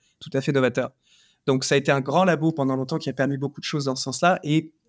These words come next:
de ce point de vue-là, moi, ma recherche était très libre.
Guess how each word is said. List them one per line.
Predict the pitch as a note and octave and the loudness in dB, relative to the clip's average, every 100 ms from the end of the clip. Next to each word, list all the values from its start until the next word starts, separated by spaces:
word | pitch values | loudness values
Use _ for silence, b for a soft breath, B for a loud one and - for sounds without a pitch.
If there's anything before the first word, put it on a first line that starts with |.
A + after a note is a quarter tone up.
| _ - | _ -10
de | |
ce | C#3 | -4
point | - | 2
de | D#3+ | 2
vue-là, | C#3+ D#3 F3+ | 4 4 4
moi, | D3+ | 2
ma | D3 | 2
recherche | B2+ C3 E3+ | 2 2 0
était | D3 C3 | 0 -4
très | - - | -4 0
libre. | D3 F#3+ C3+ A#2 | 2 2 0 -4